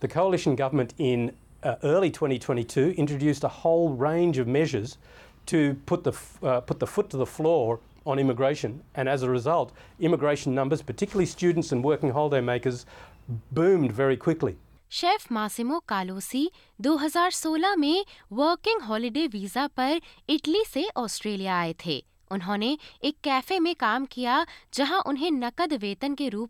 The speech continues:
Speaker 2: में कम भुगतान किया जाता था और उन्हें सेवानिवृत्ति नहीं मिलती थी, जहां उनसे बिना वेतन के ओवरटाइम कराया जाता था।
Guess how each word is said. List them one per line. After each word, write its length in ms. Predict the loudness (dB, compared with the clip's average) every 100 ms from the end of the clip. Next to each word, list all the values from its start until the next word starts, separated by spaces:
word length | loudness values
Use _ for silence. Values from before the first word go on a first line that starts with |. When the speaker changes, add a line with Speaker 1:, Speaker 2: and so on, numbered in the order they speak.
| -6
Speaker 2:
में 100 | -6 -2
कम 180 | -2 -2
भुगतान 460 | -8 -8 -6 -4
किया 320 | -6 -4 -4
जाता 340 | -4 -6 -6 -8
था 320 | -2 0 0 -4 -10 -4
और 120 | -2
उन्हें 320 | -2 -2 -4
सेवानिवृत्ति 1040 | -6 -4 -2 0 0 -2 -4 -8 -6 -4 -2
नहीं 280 | -2 -2 -2
मिलती 360 | -4 -6 -8 -8
थी, 140 | -10 -4
जहां 260 | -2 0 0
उनसे 360 | 0 0 0 -2
बिना 320 | 0 2 0
वेतन 460 | 0 -2 0 0
के 320 | 0 0 0 -2 -12 _
ओवरटाइम 680 | 0 2 2 0 0 -2 -2 -2
कराया 340 | 0 2 0
जाता 340 | 0 -2 -2 -4
था। 320 | 0 -2